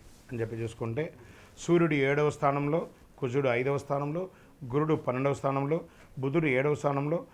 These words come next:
శుక్రుడు రాశి అధిపతిగా, శని పదవ స్థానంలో, రాహు పదకొండవ స్థానంలో, కేతు ఐదవ స్థానంలో ఉన్నారు. దీనివల్ల ఈ యొక్క గోచార ప్రకారంగా ఈ నెల ఎలా ఉంది అని చూసుకుంటే, ఉద్యోగస్తులకు తీసుకుంటే సానుకూలమైనటువంటి ఫలితాలు ఉంటుందని చెప్పొచ్చు.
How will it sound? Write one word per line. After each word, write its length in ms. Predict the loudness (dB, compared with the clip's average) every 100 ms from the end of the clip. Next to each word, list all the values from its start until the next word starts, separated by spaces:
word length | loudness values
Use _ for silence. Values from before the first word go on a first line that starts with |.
| -20 -20
శుక్రుడు 460 | -8 -8 0 4 6
రాశి 320 | 6 4 2
అధిపతిగా, 560 | 0 0 -2 0 -2 -4 -16 -6
శని 220 | -2 -2
పదవ 260 | 0 -2
స్థానంలో, 440 | 0 -2 0 0 -2 -4 -20 -12 0
రాహు 380 | 4 6 6
పదకొండవ 440 | 2 0 -2 -2 -2
స్థానంలో, 420 | -2 -2 -2 -4 -6 -18 -20 -2
కేతు 240 | -2 0 -2
ఐదవ 140 | 0 -2
స్థానంలో 440 | -2 -6 -4 -4 -4
ఉన్నారు. 240 | -8 -14 -20 -20 -20 -20 -20 -6
దీనివల్ల 340 | -2 0 0 2 2 0 -8 -6
ఈ 40 |
యొక్క 200 | -6 -2
గోచార 580 | -2 -2 -4 -4 0 0
ప్రకారంగా 560 | 0 -4 -2 -2 -4 -8 -8
ఈ 80 | -8
నెల 180 | -4
ఎలా 320 | -4 -2 -2 -2
ఉంది 260 | -4 -10 -12 -20 -20 -20 -20 -20 -10
అని 140 | -6 -4
చూసుకుంటే, 300 | -6 -6 -6
ఉద్యోగస్తులకు 680 | -4 -4 -2 -2 -4 -8 -10
తీసుకుంటే 380 | -10 -10 -10 -8
సానుకూలమైనటువంటి 960 | -2 -2 -2 -6 -6 -6 -8 -10 -12
ఫలితాలు 360 | -12 -10 -10 -10
ఉంటుందని 440 | -10 -10 -10 -10
చెప్పొచ్చు. 340 | -10 -10 -10